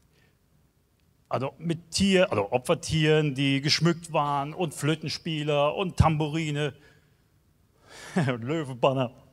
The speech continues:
<clears throat> Ähm, und sind in die Stadt eingezogen mit Zehntausenden von Pilgern bis zum Tempel. Und das war richtig feierlich.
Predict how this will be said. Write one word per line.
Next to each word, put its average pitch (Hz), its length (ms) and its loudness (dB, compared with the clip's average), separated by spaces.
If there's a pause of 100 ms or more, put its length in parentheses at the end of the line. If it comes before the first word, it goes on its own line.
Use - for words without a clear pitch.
(140)
<clears throat> - 280 -8 (720)
Ähm, 135 360 4
und 156 200 2
sind 208 240 0
in 208 200 2
die 180 300 0 (180)
Stadt - 460 -2
eingezogen 113 680 -6 (100)
mit 143 200 -12
Zehntausenden 165 920 -4
von 135 180 -12
Pilgern 92 340 -10 (220)
bis 117 140 -6
zum 117 160 -6
Tempel. 92 340 -8 (640)
Und 123 80 -8
das 120 100 -4
war 131 220 -6 (320)
richtig 170 680 -4 (220)
feierlich. 95 720 -10